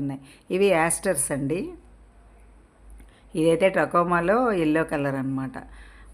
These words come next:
మొక్కలైతే చాలా ఫ్రెష్గా చక్కగా ఉన్నాయండి. చిక్కుడు పాదు చూసారా, చక్కగా పూతతో ఉందన్నమాట. ఈ పైదాకా ఉన్నాయండి పువ్వులు,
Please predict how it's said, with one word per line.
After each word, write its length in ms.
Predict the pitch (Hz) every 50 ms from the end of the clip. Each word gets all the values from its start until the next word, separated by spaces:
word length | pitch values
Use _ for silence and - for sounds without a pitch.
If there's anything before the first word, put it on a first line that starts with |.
| 185
మొక్కలైతే 500 | 165 165 - - 202 208 214 208 208 214 208 202
చాలా 320 | 170 156 160 165 170 180 185 180
ఫ్రెష్గా 420 | - 160 147 147 - - 160 170 160 -
చక్కగా 380 | 151 - - - 175 170 190 185 165
ఉన్నాయండి. 300 | 160 160 160 151 151 139 -
చిక్కుడు 280 | 170 - - 190 190 196
పాదు 160 | 202 190 185 -
చూసారా, 300 | 170 147 - 170 160 170 165 -
చక్కగా 360 | 147 - - - 175 180 185 170 -
పూతతో 380 | 156 156 160 170 180 170 185 175 160 151
ఉందన్నమాట. 480 | 151 147 147 135 139 139 139 135 139 147 190 247 294 - _ _ _ _ _ _ _ _ _ _ _ - - 165
ఈ 40 | 156 156
పైదాకా 460 | 156 147 147 151 160 165 175 175 - 214 196
ఉన్నాయండి 360 | 180 175 170 160 156 156 - -
పువ్వులు, 280 | 160 151 156 170 175